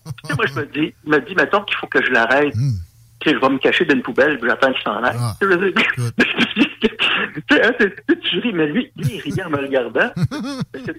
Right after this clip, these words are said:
Speaker 1: c'est tellement drôle. Écoute, moi, les lutteurs, je les connaissais pas mal tous, parce qu'ils allaient tous dans le Chinatown, ou à peu près.
Speaker 2: OK.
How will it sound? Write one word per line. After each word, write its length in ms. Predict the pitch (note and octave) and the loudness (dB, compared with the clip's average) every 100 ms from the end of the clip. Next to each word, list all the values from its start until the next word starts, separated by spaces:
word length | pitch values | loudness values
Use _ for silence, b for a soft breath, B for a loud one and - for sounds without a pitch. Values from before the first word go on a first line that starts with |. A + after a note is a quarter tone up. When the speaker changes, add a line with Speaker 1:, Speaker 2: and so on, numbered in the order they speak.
| C4 | -10
Speaker 1:
c'est 100 | - | -2
tellement 360 | F#3+ F#3+ F3+ D3 | 0 2 2 4
drôle. 260 | C3+ G#3+ - b _ - | 2 -2 -4 b _ 0
Écoute, 200 | F#3+ C#3+ | 0 2
moi, 120 | G3 | 0
les 120 | F#3 | 0
lutteurs, 300 | C3 F3 G3 | -2 2 2
je 40 | C#3+ | 2
les 60 | |
connaissais 340 | - - B2+ C3 | 0 0 0 -2
pas 120 | C3 | 0
mal 200 | - - | 0 -2
tous, 200 | - A#3 - | -2 -2 -2
parce 140 | C#3 | -4
qu'ils 100 | C#3 | -2
allaient 180 | B2 A#2+ | -2 -2
tous 140 | - E3+ | -4 -6
dans 80 | C3 | -2
le 40 | A#2 | -2
Chinatown, 560 | D3 A2+ - F3 A3 E3 | 0 -2 0 0 0 0
ou 40 | C3 | 0
à 80 | |
peu 100 | B2+ A2+ | 2 0
près. 240 | C#3 B3 - - | 0 0 -4 -8
Speaker 2:
OK. 160 | F2+ A#2+ | -6 -2